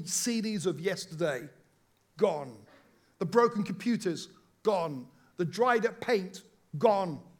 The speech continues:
Even the kitchen tiles, gone. It all had to go. It was time to call time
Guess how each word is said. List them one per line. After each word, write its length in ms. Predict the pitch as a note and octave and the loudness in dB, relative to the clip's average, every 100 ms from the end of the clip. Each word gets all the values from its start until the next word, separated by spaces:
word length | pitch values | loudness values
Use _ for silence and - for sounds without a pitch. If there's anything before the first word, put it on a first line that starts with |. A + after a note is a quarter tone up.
| _ - | _ -2
Even 440 | C4 D#4 C#4 C4 - | 2 2 2 -2 -4
the 80 | F#3+ | -8
kitchen 420 | F3+ F#3+ - F#3+ | -6 -6 -6 -6
tiles, 640 | E3 - C3 A2+ - - - _ _ _ - | -6 -6 -8 -10 -16 -18 -20 _ _ _ -8
gone. 320 | D#3+ A#2+ D#2 - - _ _ _ _ _ E4 _ _ _ _ _ _ G4 _ F4+ A#4+ _ _ _ _ F4+ _ _ _ _ _ _ _ - | -6 -6 -14 -20 -20 _ _ _ _ _ _ _ _ _ _ _ _ -20 _ _ _ _ _ _ _ _ _ _ _ _ _ _ _ 4
It 120 | G#3+ | 6
all 160 | B3+ | 6
had 140 | G#3 F#3+ | 4 2
to 80 | C#3+ | 0
go. 240 | E3 A#2 - _ _ _ _ _ _ _ _ _ _ _ _ _ _ _ _ _ _ _ | -2 -4 -10 _ _ _ _ _ _ _ _ _ _ _ _ _ _ _ _ _ _ _
It 100 | G#3 | -2
was 140 | A3+ - | -2 -4
time 500 | - A#3+ A#3 A3+ - | 0 2 2 -2 -6
to 80 | F3 | -12
call 440 | - G#3+ G3 F#3 | 2 4 6 4
time 680 | F#3 - A3 D#3 A2+ C#3+ | 0 -8 -6 -6 -8 -12